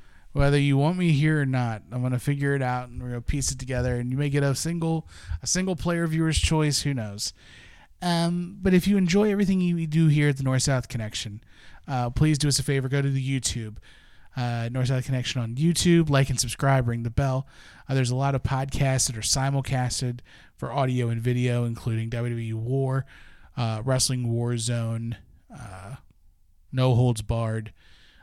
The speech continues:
uh, G C Dub, Extreme Three-Way Dance. Um, there's so much to watch. Um, always go to north south connection dot com to be your hub for everything that we do. Um,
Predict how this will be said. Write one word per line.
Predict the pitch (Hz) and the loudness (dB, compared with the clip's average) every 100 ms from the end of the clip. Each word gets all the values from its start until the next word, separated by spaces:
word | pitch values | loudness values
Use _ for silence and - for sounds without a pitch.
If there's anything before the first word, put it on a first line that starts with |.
| - | -12
uh, | 123 110 - _ _ - | -10 -10 -14 _ _ -14
G | 131 147 | -6 -4
C | 139 - 135 | -2 -2 -4
Dub, | 117 123 120 120 120 113 - - - | -4 -4 -4 -6 -6 -8 -10 -20 -16
Extreme | 151 - 139 127 | -8 -2 0 0
Three-Way | 123 117 113 | 0 0 -2
Dance. | 110 110 107 - - - - - - - | -4 -6 -6 -6 -6 -8 -20 -20 -20 -10
Um, | - 143 | -4 0
there's | 151 | 2
so | - 185 175 | 2 4 6
much | 170 151 - | 6 4 2
to | - 135 | 0 0
watch. | 117 120 117 78 - - - - - - - | 0 -2 -2 -6 -4 -6 -8 -20 -20 -12 -6
Um, | 120 120 - - | -6 -6 -12 2
always | 175 202 170 | 6 8 8
go | 175 | 4
to | 165 | 6
north | 156 156 | 6 6
south | 170 151 | 4 2
connection | - 139 135 143 | 2 0 0 0
dot | 131 123 | -2 -2
com | 156 151 156 | -4 -2 0
to | 143 | -2
be | 131 123 120 | -4 -4 -6
your | 120 110 | -6 -6
hub | 113 - 147 139 143 | -8 0 0 0 -2
for | - 113 107 - - - - | -8 -8 -8 -10 -20 -20 -8
everything | 165 160 160 160 | -4 -2 -2 -2
that | 151 | -2
we | 139 139 | -2 0
do. | 131 131 127 - _ - - - - - | 0 0 0 -4 _ -20 -20 -20 -20 -16
Um, | 127 120 123 | -12 -12 -14